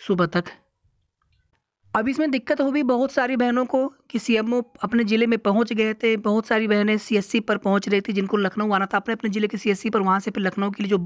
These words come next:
बसें थी उनको लेकर के आने वाली थी। बहुत सारी दिक्कतें हुई। यहाँ पर हमने बात भी की है कुछ लोगों से जो विधिक जानकार हैं और इसमें किस प्रकार से क्या दिक्कत हुई है और मेरिट पर क्या प्रभाव पड़ेगा,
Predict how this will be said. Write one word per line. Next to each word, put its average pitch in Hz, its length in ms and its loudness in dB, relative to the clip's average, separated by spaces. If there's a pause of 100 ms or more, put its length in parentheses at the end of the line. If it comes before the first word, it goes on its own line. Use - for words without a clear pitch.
(160)
बसें 185 280 2
थी 208 100 -2
उनको 196 220 -2
लेकर 185 240 0
के 196 120 -2
आने 185 200 0
वाली 180 200 0
थी। 196 120 -12
बहुत 214 200 0
सारी 240 160 -2
दिक्कतें 214 340 -4
हुई। 233 180 0 (640)
यहाँ 240 180 4
पर 294 120 2
हमने 294 400 2 (200)
बात 226 280 0
भी 277 220 2
की 254 240 0
है 247 60 4
कुछ 247 200 -2
लोगों 233 220 2
से 269 180 0 (760)
जो 208 220 4 (440)
विधिक 220 280 2
जानकार 220 480 0
हैं 254 100 2
और 240 140 2
इसमें 269 260 0
किस 269 220 -2
प्रकार 240 320 -2
से 254 160 -2
क्या 220 220 0
दिक्कत 226 320 -2
हुई 240 180 2
है 262 60 2
और 240 200 -2 (200)
मेरिट 208 300 2
पर 247 100 0
क्या 233 180 0
प्रभाव 226 300 2
पड़ेगा, 240 260 2